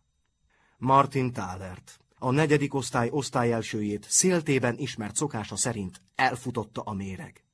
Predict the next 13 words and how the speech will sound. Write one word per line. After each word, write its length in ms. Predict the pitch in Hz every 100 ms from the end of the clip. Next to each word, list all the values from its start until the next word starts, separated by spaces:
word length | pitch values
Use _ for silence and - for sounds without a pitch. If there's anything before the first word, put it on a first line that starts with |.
| _ _ _ _ _
"Hagyják 480 | - 202 160 143 127
abba, 260 | 147 117 123
kérem", 480 | 127 120 98 90 - _
mondta 260 | 131 117 117
hangosan. 640 | 110 92 90 87 92 - _
"Böck 240 | 120 185 208
doktor 380 | 175 151 160 147
megengedte 540 | 165 127 120 117 120
nekünk, 300 | 127 147 147
hogy 160 | 123 127
minden 340 | 180 156 113
nap 180 | 110 98
délben 520 | 147 151 143 151